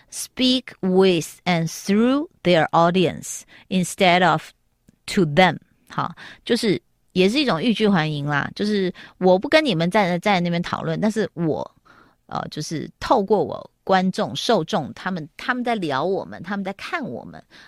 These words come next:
好，然后去，呃，就是有这样的一个推波助澜的效果，哈。那他说内容不透过官方，呃，直接给，却在社交网络的口耳相传，让它蔓延开来，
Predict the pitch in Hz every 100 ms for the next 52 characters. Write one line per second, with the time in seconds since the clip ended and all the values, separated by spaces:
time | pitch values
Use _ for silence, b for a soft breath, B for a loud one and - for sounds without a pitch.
0 | _ - 151 156 170 143 - - B B
1 | B - 135 64 60 60 - 160 160 110
2 | 95 - 143 - 185 139 131 - 139 117
3 | - 170 175 175 147 139 - 233 - -
4 | 110 - - - - - B B B B
5 | - 214 196 170 233 226 226 220 233 294
6 | 202 180 180 185 208 190 - 190 170 185
7 | 185 180 175 175 - _ - 160 - 135
8 | 151 165 175 - - - _ - 196 185
9 | 196 190 185 113 156 160 143 - - 160
10 | 170 - 160 - - - 160 160 165 -
11 | - - B B _ 202 139 147 151 175
12 | 220 165 131 - - - - 50 50 -